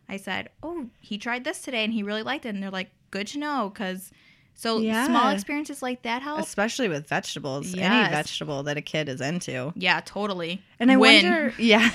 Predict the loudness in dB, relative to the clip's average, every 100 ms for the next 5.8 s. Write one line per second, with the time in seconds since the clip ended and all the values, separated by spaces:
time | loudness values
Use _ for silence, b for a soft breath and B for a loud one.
0 | 6 6 6 -2 -2 2 6 6 4 0
1 | B B 2 4 6 4 4 2 0 0
2 | 0 2 0 0 -2 -2 2 0 0 -2
3 | -2 2 2 4 0 0 0 4 2 2
4 | -6 -4 -6 -6 -6 -6 -6 -8 -4 -4
5 | -4 -4 -4 -4 -2 -2 -2